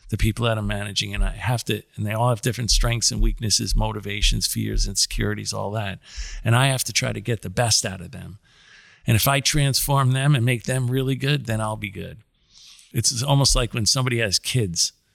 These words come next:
When you're single, it's all about you. It's your calendar. It's what you want to eat, when you want to eat, what you want to do, when you want to do it, all of that stuff. Then you get married and you have kids, and what you learn is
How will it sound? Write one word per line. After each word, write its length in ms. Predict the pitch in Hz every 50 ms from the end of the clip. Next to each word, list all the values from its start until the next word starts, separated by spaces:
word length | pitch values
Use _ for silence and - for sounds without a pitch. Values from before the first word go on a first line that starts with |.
| _ _ _ _ _
When 160 | - 120 123
you're 100 | 120 107
single, 600 | 101 - - 165 165 170 160 165 165 156 135 120 -
it's 160 | - 110 -
all 140 | 131 131 135
about 320 | 135 113 127 117 117 113 107
you. 220 | 110 110 - -
It's 160 | - - -
your 120 | 139 139 127
calendar. 680 | - - 139 131 131 135 131 127 127 123 120 123 123 - - - - -
It's 160 | 113 - -
what 140 | 131 135 139
you 120 | 135 135
want 220 | 131 135 135 131 131
to 60 | 127
eat, 300 | - 127 127 127 123 -
when 180 | 120 120 127 131
you 120 | 131 131
want 200 | 127 123 117 117
to 60 | 113
eat, 220 | 123 123 120 117 -
what 180 | 117 127 127
you 120 | 135 127 123
want 180 | 131 131 127
to 80 | 120 113
do, 260 | 107 123 123 120 117
when 220 | 110 113 123 131 131
you 120 | 127 123
want 180 | 123 123 120 120
to 60 | 113
do 200 | 107 120 120 117
it, 140 | 117 113 - - _ - - - _ _ _ -
all 220 | - 139 135 131
of 80 | 127 123
that 200 | 117 110 98 -
stuff. 320 | - - 113 98 - -
Then 160 | 127 143 156
you 100 | 151 135
get 160 | 120 131 117
married 300 | 117 123 131 135 139 127
and 100 | 117 120
you 60 | 117 113
have 160 | 107 - -
kids, 340 | - 156 175 135 107 107 104
and 100 | 110 113
what 140 | 117 110
you 120 | - 110 110
learn 360 | 117 139 165 170 143 131 117
is 280 | 110 107 104 101 -